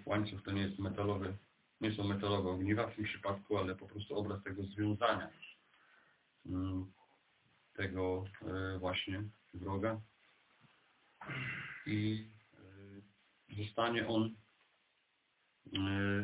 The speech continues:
i wraz z demony z nim, jak to też Izajasz nam mówi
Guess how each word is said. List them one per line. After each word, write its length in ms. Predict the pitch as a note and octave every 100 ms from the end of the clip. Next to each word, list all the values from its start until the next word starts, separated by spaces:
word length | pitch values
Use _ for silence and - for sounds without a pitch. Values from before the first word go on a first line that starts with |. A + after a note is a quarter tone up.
| G#2 -
i 140 | G#2+ G2
wraz 280 | G2 F#2+ - G2+
z 100 | F#2
demony 560 | G2+ G#2 G#2+ G2 F#2+
z 40 | F#2
nim, 220 | G#2 G#2+ - -
jak 140 | -
to 100 | G#2
też 240 | G#2 G#2
Izajasz 480 | G2 G2 A2 G#2 -
nam 140 | F#2+ F#2
mówi 360 | G2+ A2+ B2